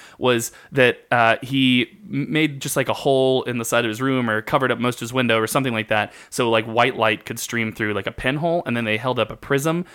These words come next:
and then that prism separated the light into the visible spectrum. And then he, uh, apparently, either he marked it or he had a friend mark down where he saw the colors separated.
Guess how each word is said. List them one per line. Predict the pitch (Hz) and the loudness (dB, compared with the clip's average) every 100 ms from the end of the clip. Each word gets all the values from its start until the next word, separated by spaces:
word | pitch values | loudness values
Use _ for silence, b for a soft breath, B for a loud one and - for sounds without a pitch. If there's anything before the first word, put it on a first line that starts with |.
| B B | B B
and | 120 | -2
then | 120 110 | -2 0
that | 120 120 | 0 0
prism | - 131 123 110 | -2 -4 -4 -6
separated | - 127 - 113 107 | -2 -2 -2 -2 -2
the | 107 | -2
light | 123 135 - | 0 -2 -2
into | 110 101 107 104 | -8 -4 -4 -2
the | 117 | -4
visible | 110 117 117 107 | -2 -2 -2 -4
spectrum. | - 196 - 107 101 B B B B | 0 -2 0 -4 -4 B B B B
And | 139 139 139 135 - | 0 0 -2 -4 -6
then | 147 147 | -2 0
he, | 151 143 | 0 0
uh, | 131 - | -2 -4
apparently, | 139 - 185 160 135 | -8 -2 0 2 0
either | 135 220 202 | 0 0 2
he | 170 180 | 0 -2
marked | 165 156 | -2 -2
it | 160 | -2
or | 135 | -2
he | 123 | 0
had | 123 | 0
a | |
friend | - 139 135 127 | 0 0 0 0
mark | 117 120 | 0 0
down | - 110 110 110 | -2 -2 -2 -2
where | 107 | -4
he | 101 110 | -4 -6
saw | - 104 107 | 0 2 2
the | 107 | 0
colors | - 101 123 | -2 -2 -2
separated. | 143 175 185 190 208 | 0 -2 0 0 -2